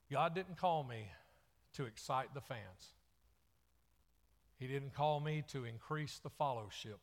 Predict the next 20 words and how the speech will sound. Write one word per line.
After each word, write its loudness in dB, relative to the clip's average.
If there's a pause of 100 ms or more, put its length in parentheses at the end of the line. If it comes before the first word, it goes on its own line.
(140)
of -8
my -8
church. -10 (800)
He -8
called -4
me -6
to -12
raise -8
disciples. -12 (1000)
And -8
with -4
everything -2
in -4
me, -12 (1080)
I'm -4
gonna -6
challenge 0
you -10
to -12
be -12